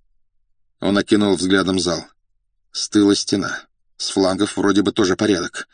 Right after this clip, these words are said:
Слепой как сидел, так и сидит, только вертит головой да хлопает своими жуткими бельмами. Девка от выстрела проснулась, подняла смазливое, но испятое личико. Глаза черные, блестящие,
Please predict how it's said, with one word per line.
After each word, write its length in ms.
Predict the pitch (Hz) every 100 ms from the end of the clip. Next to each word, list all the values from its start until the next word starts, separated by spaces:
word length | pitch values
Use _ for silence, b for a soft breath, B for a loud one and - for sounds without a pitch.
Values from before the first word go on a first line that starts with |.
| _
Слепой 460 | - 101 95 104 92
как 220 | 101 -
сидел, 360 | 95 92 104
так 240 | 90 98 -
и 60 |
сидит, 380 | 95 107 101 87
только 260 | 95 87 92
вертит 460 | 92 110 101 76
головой 360 | 76 92 98 95
да 120 | 85
хлопает 500 | 90 107 107 - 80
своими 360 | - 95 87 87
жуткими 520 | 80 95 - 87 85
бельмами. 560 | 82 90 78 - 69 - _ _ _ _ _ _ _ _ -
Девка 380 | 117 110 107
от 100 | 98
выстрела 440 | 98 104 - 98 92
проснулась, 720 | 90 87 101 110 113 - - _ _ -
подняла 400 | 98 107 113 104
смазливое, 600 | 104 98 90 107 104 101
но 120 | 101
испятое 460 | 92 - 95 101 98
личико. 480 | 98 - - - - _ _ _ _ _ -
Глаза 320 | 92 90 104
черные, 460 | - 113 98 92 87
блестящие, 800 | 92 - - 113 - - 80